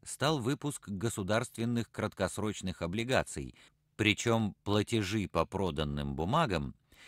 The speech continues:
осуществлялись за счёт выпуска новых,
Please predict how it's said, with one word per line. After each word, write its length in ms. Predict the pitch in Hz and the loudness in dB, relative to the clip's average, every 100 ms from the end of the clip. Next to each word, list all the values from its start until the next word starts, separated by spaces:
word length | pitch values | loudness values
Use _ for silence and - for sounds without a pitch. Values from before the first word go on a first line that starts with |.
| - | -14
осуществлялись 1080 | - 104 127 117 110 - 98 147 170 165 - | -2 -2 0 -2 -4 -4 -2 0 0 0 -4
за 200 | 92 101 | -2 0
счёт 260 | 110 - 151 | 0 0 -2
выпуска 540 | 107 110 120 120 - | 0 -2 -2 -6 -4
новых, 560 | 135 139 110 64 - - | -2 0 0 -2 -10 -18